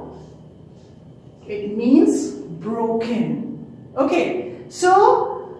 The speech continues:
fraction basically is what? Something which is broken। कोई चीज जिसको तोड़ दिया गया, जिसके छोटे छोटे पार्ट्स कर दिए गए,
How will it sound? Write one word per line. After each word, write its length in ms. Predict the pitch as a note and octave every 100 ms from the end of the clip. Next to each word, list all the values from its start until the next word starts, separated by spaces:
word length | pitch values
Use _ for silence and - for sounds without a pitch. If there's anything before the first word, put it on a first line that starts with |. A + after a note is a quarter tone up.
| - - - -
fraction 800 | C#4+ C#4 C#4 C#4 - G#4 G#4 F4
basically 560 | E4+ - G4 F#4 F#4 F#4
is 120 | C#4 C#4
what? 520 | C#4+ C4+ - - -
Something 800 | - - B3+ E4 - - F#4 G4 A#4+ - -
which 220 | A#3+ -
is 180 | G4+ G#4+ - - - F3
broken। 560 | C4+ B3+ B3+ F3+ -
कोई 180 | C#4+ D4+
चीज 340 | - F4+ G#4 C4+
जिसको 320 | C4+ F#4 B4 - - - -
तोड़ 200 | F4 F4+
दिया 240 | C#4+ -
गया, 160 | - -
जिसके 320 | - - F#4
छोटे 240 | - C#4 -
छोटे 260 | D#4 D4
पार्ट्स 540 | - - F#4 F#4+ F#4 -
कर 160 | C4+
दिए 220 | B3+ A3
गए, 460 | G#3 F#3+ E3 - -